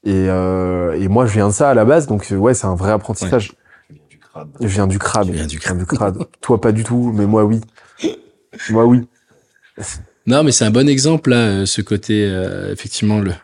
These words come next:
Speaker 3: j'avais presque oublié le Skezia Premium. Euh, ouais, c'est, <laughs> il y avait pas, il y a pas mal de choses à, à en, à en redire. Mais, euh, non, non, on avait effectivement voulu, euh, bah, en fait, euh, financer, euh, autofinancer le média un peu de cette façon-là.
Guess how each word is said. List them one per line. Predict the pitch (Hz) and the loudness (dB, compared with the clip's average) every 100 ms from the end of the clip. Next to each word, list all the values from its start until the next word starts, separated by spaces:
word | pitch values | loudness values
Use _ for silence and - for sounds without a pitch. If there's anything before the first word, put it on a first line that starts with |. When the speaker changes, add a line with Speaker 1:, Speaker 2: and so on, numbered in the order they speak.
| _ | _
Speaker 3:
j'avais | - 95 | -6 -6
presque | 90 90 - | -4 -8 -8
oublié | 92 92 90 | -10 -6 -6
le | 87 | -6
Skezia | - - 87 85 | -8 -8 -6 -6
Premium. | - 92 95 107 - - - - - _ - | -8 -6 -6 -8 -14 -20 -20 -20 -20 _ -6
Euh, | 98 95 92 92 92 92 | -2 -2 -2 -2 -4 -2
ouais, | 95 117 117 123 | 0 0 0 -6
c'est, | - 107 104 101 | -2 2 2 4
<laughs> | |
il | 165 135 | 2 2
y | 139 | 2
avait | 120 123 | 2 0
pas, | 131 123 | 2 2
il | |
y | 117 | 2
a | |
pas | 127 | 0
mal | 131 135 | 0 2
de | |
choses | 131 143 127 | 2 2 2
à, | 120 113 - _ _ _ | 0 -2 -10 _ _ _
à | 165 131 | -2 0
en, | |
à | 113 165 117 | 0 -4 0
en | 123 | 2
redire. | 127 123 151 - - - - - - | 2 2 0 -2 -10 -14 -14 -16 -2
Mais, | 123 123 | 2 4
euh, | 117 120 | 4 4
non, | 165 | 4
non, | 202 | 4
on | 165 | 4
avait | 107 101 101 - | 4 2 0 -2
effectivement | 110 98 - 131 135 | -4 -2 0 2 2
voulu, | 104 107 110 117 | 2 2 2 2
euh, | 98 90 87 - - - _ 87 | 2 -2 -6 -8 -12 -16 _ -6
bah, | 82 | -4
en | |
fait, | 80 92 - 85 | -4 -6 -6 -8
euh, | 82 | -8
financer, | 82 - 98 95 95 - 104 107 104 92 | -8 -10 -6 -4 -4 -4 -2 -2 -2 -2
euh, | 87 85 - _ _ _ _ | -6 -10 -14 _ _ _ _
autofinancer | 110 101 117 - 107 98 - 113 | -6 0 0 0 -4 -2 -2 0
le | 104 | 0
média | 98 98 110 | 0 0 0
un | 104 | 0
peu | 101 | -4
de | 98 | -8
cette | 101 | -8
façon-là. | - 95 - 98 101 107 | -6 -4 -2 0 0 0